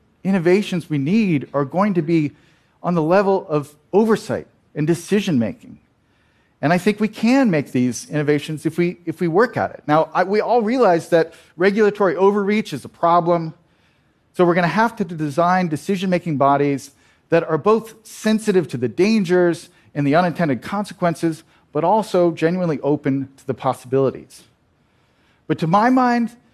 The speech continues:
we should be focusing less on extending life indefinitely and more on reducing the gaps that remain in health outcomes here and around the world. I mean, just look at what we've lived through in the past year and a half.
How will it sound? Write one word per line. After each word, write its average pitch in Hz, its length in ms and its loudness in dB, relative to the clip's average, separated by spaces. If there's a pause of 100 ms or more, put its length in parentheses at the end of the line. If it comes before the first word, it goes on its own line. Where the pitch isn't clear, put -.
(360)
we 180 100 -2
should 180 160 -4
be 190 80 -2
focusing 202 540 -2
less 247 420 0
on 165 340 0
extending 180 480 -2
life 147 240 0
indefinitely 180 720 -2 (280)
and 143 140 -2
more 202 540 0
on 147 160 -2
reducing 160 640 -4 (220)
the 131 60 -4
gaps 160 640 -2
that 139 140 -4
remain 131 640 0 (460)
in 131 100 -2
health 127 300 0
outcomes 117 560 -2
here 143 460 0 (200)
and 131 100 -2
around 123 280 0
the 120 60 0
world. 117 240 0
I 113 40 -2
mean, 135 160 -2
just 196 180 -4
look - 140 2
at 190 60 0
what 175 120 2
we've 147 160 -2
lived 170 200 2
through 110 320 -4 (340)
in 143 100 0
the 139 80 2
past 147 420 0 (180)
year 151 200 0
and 151 80 0
a 139 40 0
half. - 520 -2